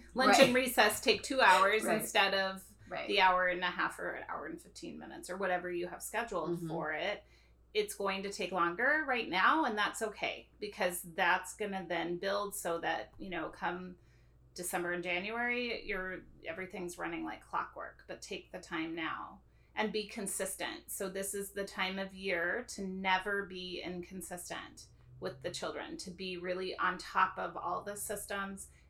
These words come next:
Speaker 1: and all the sort of expectations for behavior, even if it means interrupting a lesson.
Speaker 2: Yeah, so what would you say? I found this to be really hard too. Um,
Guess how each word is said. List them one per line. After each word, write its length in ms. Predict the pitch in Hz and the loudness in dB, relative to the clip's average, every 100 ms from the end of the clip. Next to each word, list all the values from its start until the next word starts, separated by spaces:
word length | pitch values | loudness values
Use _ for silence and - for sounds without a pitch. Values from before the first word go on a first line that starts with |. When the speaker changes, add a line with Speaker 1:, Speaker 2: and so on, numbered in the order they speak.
| - | -8
Speaker 1:
and 140 | 170 - | -6 0
all 240 | 175 180 | 0 -2
the 80 | 185 | -6
sort 220 | - 196 | -6 -4
of 60 | 190 | -4
expectations 800 | 180 - 185 - 160 165 180 175 | -6 -10 -12 -8 -8 -6 -8 -10
for 200 | - 165 | -8 -8
behavior, 800 | 170 165 147 170 170 214 254 285 - _ _ - | -8 -10 -6 -6 -4 -2 -2 -4 -8 _ _ -6
even 280 | 214 233 | -2 0
if 100 | 233 | -2
it 100 | 233 | -2
means 240 | - 196 180 | -4 -6 -4
interrupting 560 | 170 170 156 - 151 151 | -6 -4 -8 -8 -10 -8
a 60 | |
lesson. 320 | 143 - - - - - - - | -8 -10 -12 -18 -20 -20 -20 -12
Speaker 2:
Yeah, 180 | 214 185 | -10 -8
so 200 | - 196 | -8 -6
what 240 | 180 175 | 0 0
would 180 | 185 170 | -2 -8
you 80 | 175 | -12
say? 400 | - 180 160 151 - | -8 -6 -4 -4 0
I 100 | 180 | 0
found 300 | 196 185 156 | 2 2 2
this 160 | 156 - | 0 -8
to 60 | - | -12
be 140 | 147 | -10
really 240 | 139 135 135 | -6 -6 -6
hard 320 | 165 127 - | -6 -8 -10
too. 480 | - 139 127 127 - - | -12 -10 -10 -14 -14 -6
Um, 460 | - - 131 - | -4 -4 -8 -14